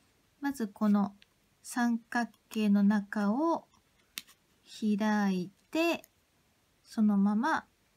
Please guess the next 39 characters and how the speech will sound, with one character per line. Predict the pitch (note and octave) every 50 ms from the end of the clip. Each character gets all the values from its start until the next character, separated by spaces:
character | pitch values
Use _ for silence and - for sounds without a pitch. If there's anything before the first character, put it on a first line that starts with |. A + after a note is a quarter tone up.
| _ _ _ _ _ -
潰 | - - - G3+ G#3 G#3+ G#3
す | G#3 - - G#3
よ | G#3 G#3 G3+ G3+ G3
う | F#3+
に | F#3 F3+ F#3+
し | G3 -
て | _ - G3 F#3
折 | F3+ F#3
っ | F#3 _ _ _ _
て | - F#3 F#3+
き | - - -
て、 | _ _ - D#4+ D#4+ - _ _ _ _ _ _ _ _ _ _ _ _ _ _ -
こ | - A#3+
の | A#3 A#3+ A3 - -
角 | - - D#4 D4+ D4 D4 - A#3+ A3 G3+ G3 G3 G3
は | B3+ D4+ E4+ E4+ D#4 - - _ _ _ _ _ _ _ _ _ _ _ _ _ _ _ -
こ | - A#3+ A#3
こ | - - A#3+ A#3+
の | A#3 A#3 A#3
角 | - - A#3 G#3 G3+ G#3 G3
よ | F#3+ G3 A3 A#3+
り | - C#4+ C4+ -
下 | - - - - - C4+ C#4
に | D4+ D#4 E4 D4 - - - _ _ _ _ _ _ _ - B3
ず | - - A#3+
れ | - D#4 F4+ G4+
る | F#4+ F4 C#4+
よ | B3 G#3+ G#3 G3+
う | G3
に、 | F#3+ E3+ - - - - - - _ _ _ - - - - _ _ _ _ _ _ _ _ _ _ _ _ _ _ _ _ _ - _ - _ _ _
こ | - - A3+
の | G#3+ A3 A3
よ | G#3+ G#3+ G#3+ G#3+ G#3 G3 F#3+ F#3+
う | F#3+
に | F#3+ B3+ E4+ F4+ - - _ _ _ _ _ _ _ _ _ _ _ _ _ _ _ _ _ _ _ _ _ _ _ _ _ _ _ _ -
折 | G3+ F#3+ E3+ E3+
り | F3+ F3+
ま | A3+ C#4
す。 | C#4 - - G3 -